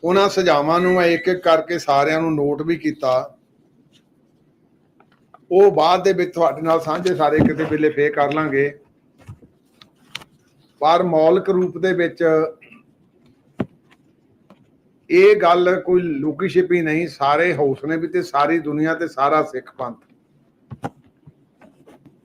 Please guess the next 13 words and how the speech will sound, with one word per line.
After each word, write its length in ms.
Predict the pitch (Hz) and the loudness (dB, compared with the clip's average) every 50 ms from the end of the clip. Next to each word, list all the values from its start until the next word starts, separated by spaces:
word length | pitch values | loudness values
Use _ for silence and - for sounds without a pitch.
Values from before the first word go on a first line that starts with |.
| _ _ _ - _ - - - _ _ _ _ _ _ _ _ _ _ _ _ _ - _ - | _ _ _ -20 _ -20 -20 -20 _ _ _ _ _ _ _ _ _ _ _ _ _ -20 _ -4
ਔਰ 360 | 147 156 170 175 180 196 196 190 | 2 4 4 6 6 6 4 2
ਗੁਰੂ 260 | 165 165 170 175 185 | 0 0 0 0 0
ਸਾਹਿਬ 300 | 180 180 190 185 185 180 | 2 4 4 4 4 2
ਜੀ 100 | 185 196 | -2 -2
ਦੀ 120 | 180 196 | -2 -4
ਕਿਰਪਾ 420 | - - 165 170 165 156 170 175 175 | -4 -2 -2 -2 -2 0 0 0 2
ਤੇ 120 | 175 185 180 | 0 -2 0
ਬਖਸ਼ਿਸ਼, 440 | 156 151 147 143 - - 180 175 | 0 0 0 0 -2 -4 -4 -4
ਤਖਤ 320 | 175 - 156 156 151 156 - | -2 0 0 0 0 -2 -14
ਸ੍ਰੀ 340 | - - - 160 170 180 185 160 | -16 -6 -2 0 2 2 2 0
ਅਕਾਲ 340 | 147 139 143 139 147 151 147 | 0 0 0 2 2 0 0
ਤਖਤ 220 | 147 165 160 - | -2 -6 -6 -6
ਸਾਹਿਬ 420 | - - 139 147 160 165 151 139 | -6 -2 0 2 2 2 0 -2